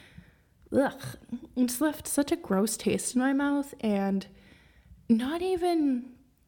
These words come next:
because I'm just a woman, and I don't, I'm not gonna be like,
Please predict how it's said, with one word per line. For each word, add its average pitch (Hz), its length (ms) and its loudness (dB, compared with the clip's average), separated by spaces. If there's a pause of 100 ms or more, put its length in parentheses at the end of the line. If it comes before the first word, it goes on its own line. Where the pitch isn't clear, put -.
(960)
because 208 480 2
I'm 208 140 4
just 190 240 0
a 190 60 4
woman, 170 640 2
and 208 120 4
I 196 100 2
don't, 190 200 0
I'm 208 340 2
not 190 260 2
gonna 196 120 2
be 202 120 2
like, 190 240 -2